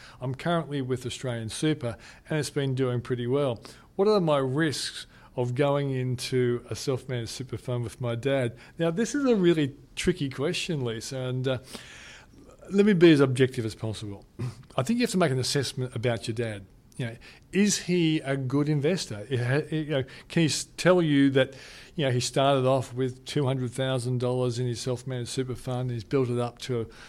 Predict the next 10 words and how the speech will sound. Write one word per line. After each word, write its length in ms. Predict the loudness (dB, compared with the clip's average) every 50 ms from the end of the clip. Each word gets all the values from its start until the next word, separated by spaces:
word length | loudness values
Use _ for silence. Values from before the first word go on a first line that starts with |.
| -12 -6
a 80 | -2 0
million 440 | 0 2 2 2 2 2 0 2
dollars, 500 | 2 2 2 4 4 4 4 2 2 0
and 160 | 0 -2 -2 0
therefore 560 | 2 2 0 0 -2 0 0 0 0 0 -2 -8 -20 -20 -20 -20 -20 -20 -20 -20 -20 -18
he 440 | -6 0 2 4 6 6 6 6
would 240 | 6 4 2 2 2
be 200 | 2 2 2 2
a 60 | 2
better, 600 | 2 4 4 4 4 4 4 4 4 4 2 0